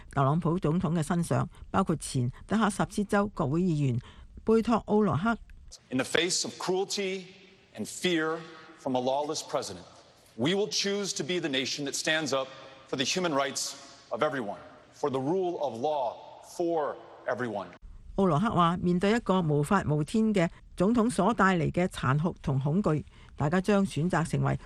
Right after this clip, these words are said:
Speaker 1: 捍衛每一個人嘅人權、維護服務於每一個人嘅法治嘅總統。」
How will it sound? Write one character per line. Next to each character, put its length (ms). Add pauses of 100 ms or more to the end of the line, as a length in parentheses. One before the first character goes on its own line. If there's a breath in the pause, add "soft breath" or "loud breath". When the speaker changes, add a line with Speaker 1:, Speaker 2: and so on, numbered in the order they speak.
(120 loud breath)
Speaker 1:
捍 160
衛 240
每 200
一 180
個 160
人 220
嘅 200
人 220
權、 180 (460 loud breath)
維 160
護 160
服 260
務 160
於 260
每 200
一 20
個 160
人 220
嘅 160
法 240 (100)
治 180
嘅 80
總 200
統。」 280